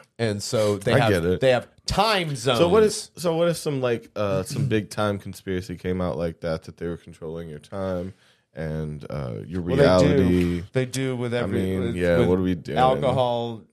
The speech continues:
Speaker 1: uh, uh, drugs. They do control your time here.
Speaker 2: Yeah.
Speaker 1: I mean, you can choose not to do these things, but it's really hard to choose not to
Speaker 2: But
Speaker 1: do them once you've
Speaker 2: everything
Speaker 1: started
Speaker 2: you're
Speaker 1: doing
Speaker 2: doing
Speaker 1: them.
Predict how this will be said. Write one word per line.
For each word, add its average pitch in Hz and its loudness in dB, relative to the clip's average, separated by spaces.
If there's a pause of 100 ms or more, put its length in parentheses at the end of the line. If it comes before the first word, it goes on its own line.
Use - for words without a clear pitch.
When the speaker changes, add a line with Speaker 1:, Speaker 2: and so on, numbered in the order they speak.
(160)
Speaker 1:
uh, 110 -2 (300)
uh, 101 -2
drugs. 110 -2
They 117 -4
do 156 -4
control 90 -4 (320)
your 101 -12
time 87 -2
here. 87 -6 (360)
Speaker 2:
Yeah. 165 2 (680)
Speaker 1:
I - -2
mean, 185 0
you 190 -6
can 180 -2
choose 196 -2
not 202 2
to 208 -8
do 175 -6
these 139 -6
things, 143 -4
but 127 -2
it's 110 -8
really 165 0
hard 147 2
to 117 -8
choose 113 -8
not 110 0
to - -2
Speaker 2:
But 151 6
Speaker 1:
do 120 0
them 110 -2
once 101 0
you've 147 4
Speaker 2:
everything 202 4
Speaker 1:
started 190 4
Speaker 2:
you're 98 2
Speaker 1:
doing 196 4
Speaker 2:
doing 135 2
Speaker 1:
them. 98 -4